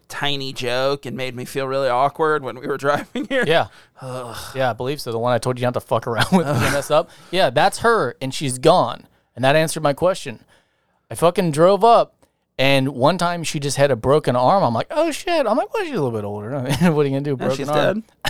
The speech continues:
Speaker 1: dead.
Speaker 2: <laughs> Yeah. So the
Speaker 1: Is
Speaker 2: next,
Speaker 1: she
Speaker 2: the, the
Speaker 1: dead?
Speaker 2: next
Speaker 1: Did you
Speaker 2: time,
Speaker 1: murder her?
Speaker 2: <laughs> the next time I came up, she had a broken arm, and she had a big, like, cut across her throat.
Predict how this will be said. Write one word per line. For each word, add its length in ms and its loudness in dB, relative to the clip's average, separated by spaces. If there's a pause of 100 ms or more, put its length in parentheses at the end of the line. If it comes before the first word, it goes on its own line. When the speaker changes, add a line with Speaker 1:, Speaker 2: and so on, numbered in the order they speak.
Speaker 1:
dead. 220 -4
Speaker 2:
<laughs> 40 -14
Yeah. 100 -2 (680)
So 280 4
the 80 0
Speaker 1:
Is 60 0
Speaker 2:
next, 180 4
Speaker 1:
she 180 0
Speaker 2:
the, 60 -6
the 80 6
Speaker 1:
dead? 420 4
Speaker 2:
next 260 -2
Speaker 1:
Did 160 2
you 100 4
Speaker 2:
time, 80 2
Speaker 1:
murder 320 4
her? 280 4
Speaker 2:
<laughs> 40 2
the 80 -4 (100)
next 300 -4
time 80 -12 (520)
I 80 -8
came 420 2
up, 300 4 (240)
she 160 -6
had 100 2
a 80 4
broken 380 4
arm, 280 4 (240)
and 120 -2
she 140 0
had 120 6
a 60 2
big, 340 -4
like, 240 2
cut 380 0
across 420 2
her 140 -2
throat. 760 2